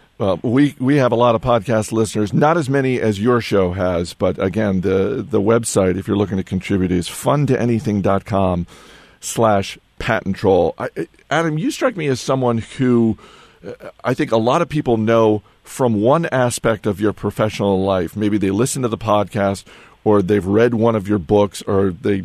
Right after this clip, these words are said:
remember you from The Man Show or something like that. But when I step back and look at the body of your work, you've, you've been involved in pretty much every aspect of the entertainment business. Uh, I am curious,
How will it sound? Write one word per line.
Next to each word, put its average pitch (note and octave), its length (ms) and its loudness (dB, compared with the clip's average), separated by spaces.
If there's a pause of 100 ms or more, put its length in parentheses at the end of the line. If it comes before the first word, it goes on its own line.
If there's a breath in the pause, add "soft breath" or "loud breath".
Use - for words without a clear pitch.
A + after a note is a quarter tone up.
(120)
remember G#2+ 400 -2
you G#2+ 120 -2
from G2+ 200 -2
The F#2+ 60 0
Man A2+ 400 0
Show G#2+ 320 2
or G#2 140 0
something B2 240 -2
like A2 140 0
that. A2 280 0
But A2 180 2 (760 loud breath)
when C3 200 0
I F3+ 120 2
step F#3+ 320 -2
back D3 200 0
and G#2+ 220 -2
look C3+ 220 4
at G#2 80 -2
the G2 80 -4
body A#2+ 420 0
of G2+ 140 2
your G#2+ 160 2
work, A2 360 2
you've, F3 240 -2
you've E3 260 0
been A3+ 140 2
involved A#2 500 2
in A2 120 0
pretty A3+ 240 -2
much D3 240 0 (100)
every D#3 460 2
aspect A#2+ 760 -2 (220)
of A#2 140 0
the A2+ 220 2
entertainment B2+ 880 0
business. F2 580 -2 (540 loud breath)
Uh, A#2 180 0 (140)
I C3 100 2
am C#3 140 0
curious, D3 760 0